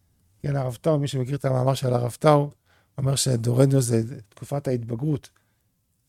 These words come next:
שצריך לבעוט בקדוש ברוך הוא כנראה, צריך תהליך הזה של לא, אה, לא, לא מה שאומר לי, אני עושה אוטומט, אני צריך להחליט שאני רוצה את הדבר הזה.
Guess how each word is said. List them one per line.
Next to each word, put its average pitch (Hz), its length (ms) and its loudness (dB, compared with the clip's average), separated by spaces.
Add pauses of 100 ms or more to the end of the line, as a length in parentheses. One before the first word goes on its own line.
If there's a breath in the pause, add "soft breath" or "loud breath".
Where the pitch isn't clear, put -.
שצריך - 440 -4
לבעוט 202 320 -4
בקדוש 165 440 -2
ברוך 160 160 -2
הוא 120 80 -12
כנראה, 123 260 -4
צריך 147 220 -6
תהליך 143 400 0
הזה 139 220 -2
של 127 280 -6 (960)
לא, 175 400 0 (480)
אה, 135 60 -8 (1700)
לא, 175 260 0
לא 214 100 2
מה 247 100 4
שאומר 180 380 4
לי, 180 120 4
אני 156 80 2
עושה 151 220 0
אוטומט, 143 460 2
אני 117 80 -4
צריך - 240 -4
להחליט 180 520 0
שאני 156 300 2
רוצה 214 280 2
את 117 120 -8
הדבר 101 360 -10
הזה. 104 200 -14